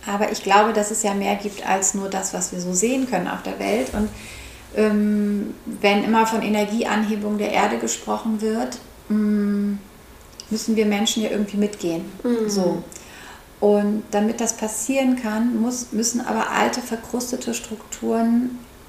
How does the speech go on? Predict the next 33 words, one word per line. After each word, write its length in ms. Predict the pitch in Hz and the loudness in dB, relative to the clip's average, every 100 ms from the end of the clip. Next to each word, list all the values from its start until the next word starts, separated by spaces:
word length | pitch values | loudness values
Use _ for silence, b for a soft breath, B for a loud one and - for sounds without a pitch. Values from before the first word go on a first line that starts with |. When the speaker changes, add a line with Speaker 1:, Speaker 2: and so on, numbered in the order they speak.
| - - - - | -20 -20 -20 -10
Speaker 1:
sich 300 | 180 233 - | -4 -4 -2
auch 140 | 208 | -4
lösen. 680 | 214 247 277 294 196 180 185 - | 2 6 6 4 2 -2 -4 -2
Speaker 2:
Ja. 180 | 196 214 220 | 4 6 6
Speaker 1:
Darum 300 | 226 226 226 226 B B - - | 6 4 2 -2 B B -20 0
bebt 380 | 233 233 233 226 | 4 4 2 -4
die 120 | 214 | -2
Erde. 480 | 185 185 185 175 175 180 B B - | 0 0 0 -2 -4 -8 B B -2
Darum 360 | 208 214 220 | 0 4 2
gibt 260 | 214 247 247 | 2 -2 0
es 180 | 240 - | -2 2
Vulkanausbrüche. 960 | 208 202 196 190 190 185 - - 180 214 | 0 0 -2 -2 -2 -4 -6 -4 -2 0
Speaker 2:
Ja. 100 | 180 | 2
Speaker 1:
Darum 320 | 202 208 214 | 2 2 0
gibt 220 | 233 240 | 0 -2
es 180 | 254 - | -4 0
emotionale 760 | - 214 208 - 202 196 196 - | 2 2 0 -2 -4 -2 -2 0
Ausbrüche, 580 | 208 220 - 220 214 208 | 0 0 -2 -2 -2 -4
gerade 240 | - 196 | -4 -4
Speaker 2:
Mhm. 60 | 214 | -2
Speaker 1:
auch 280 | 214 196 208 | -4 -4 -4
bei 0 | |
uns, 340 | - 247 247 | 0 2 2
weil 160 | 208 208 | 0 0
es 180 | - - | -2 0
einfach 320 | 214 226 226 - | -2 -2 -6 -6
gerade 400 | 214 214 220 220 B B B B B - | -2 2 2 2 B B B B B -4
eine 220 | 214 214 | 0 0
ganz 560 | 214 - 233 254 247 - - | 0 -2 0 2 0 -4 -8
explosive 720 | 214 214 - - 233 240 240 262 | -12 -8 -8 -6 -4 -4 -4 -2
Zeit 360 | - - 415 | 0 2 0
ist. 400 | - 208 202 - | 0 0 0 -2
Und 300 | 214 220 220 | 0 2 2